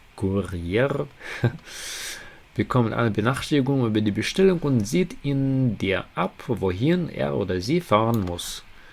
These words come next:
Да, тут в мене, мабуть, про-, була проблема, я не пам'ятаю. In der Zwischenzeit bekommt der Lieferant die Benachrichtigung über Bestellung und sieht,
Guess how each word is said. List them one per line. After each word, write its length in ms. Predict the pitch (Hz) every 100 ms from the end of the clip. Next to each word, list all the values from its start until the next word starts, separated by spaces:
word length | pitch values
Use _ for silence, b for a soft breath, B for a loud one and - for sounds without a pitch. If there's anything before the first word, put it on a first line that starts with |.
| B B B
Да, 180 | 95 85
тут 180 | - -
в 20 |
мене, 200 | 101 95 92
мабуть, 420 | 92 95 92 -
про-, 360 | 92 95 101 -
була 220 | - 90
проблема, 440 | - 90 104 156 160
я 100 | 156
не 80 | 147
пам'ятаю. 560 | 143 135 131 127 123 - B B B B B B - - -
In 260 | 113 107
der 100 | 98
Zwischenzeit 600 | - 156 147 143 131 127 101
bekommt 420 | 101 113 107 98
der 200 | 98 92
Lieferant 640 | 95 - - 101 131 123
die 80 | 101
Benachrichtigung 760 | - 110 - 117 104 107 101
über 140 | 90 92 92
Bestellung 520 | 92 - 151 156 143
und 160 | 95 85
sieht, 460 | 95 131 139 -